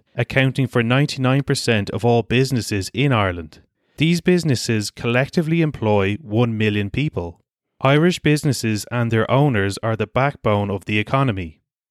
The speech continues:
In many instances, business owners are the business, driving the strategic direction and day-to-day decision-making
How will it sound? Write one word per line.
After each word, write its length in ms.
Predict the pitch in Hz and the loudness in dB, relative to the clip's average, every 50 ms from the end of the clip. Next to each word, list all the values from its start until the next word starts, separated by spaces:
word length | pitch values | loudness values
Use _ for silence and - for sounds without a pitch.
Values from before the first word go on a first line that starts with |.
| _ _ | _ _
In 200 | - 131 127 131 | -2 0 2 2
many 240 | 139 147 160 185 196 | 4 4 4 4 2
instances, 840 | 175 - 139 147 156 147 - - 131 101 - - 110 104 95 - - _ _ | 2 2 2 0 0 0 0 -2 -2 -2 -2 -4 -4 -4 -6 -8 -14 _ _
business 380 | 131 143 147 - 156 131 - | 0 0 2 2 0 0 0
owners 460 | - 113 120 117 117 113 113 117 113 - | -2 -2 0 0 0 0 -2 -2 -4 -4
are 280 | - 120 127 127 120 113 | -2 0 0 2 0 0
the 80 | - | -2
business, 640 | 95 - 131 143 139 120 107 92 85 - - - - _ _ _ | -2 0 0 0 0 -2 -6 -8 -8 -8 -12 -12 -14 _ _ _
driving 380 | - - 139 147 156 151 175 165 | 0 2 2 4 4 2 2 0
the 100 | 151 143 | 0 0
strategic 560 | - - 117 104 - 147 156 165 - 170 160 | -2 -2 -6 -6 -4 -4 -4 -2 -4 -6 -2
direction 560 | - 135 120 120 120 117 - - 120 110 104 - | -2 0 2 2 0 0 -2 -2 -4 -4 -4 -4
and 180 | - 120 113 | -6 -6 -4
day-to-day 540 | - 120 123 135 135 - 123 - 120 117 117 | -2 -2 -2 -2 -2 -6 -4 -2 0 0 0
decision-making 960 | 107 - 98 - - 139 135 120 120 104 101 98 98 95 - 107 104 101 90 | -2 -4 -6 -2 -2 -2 0 0 -2 -2 0 -2 -2 -4 -4 -6 -6 -6 -8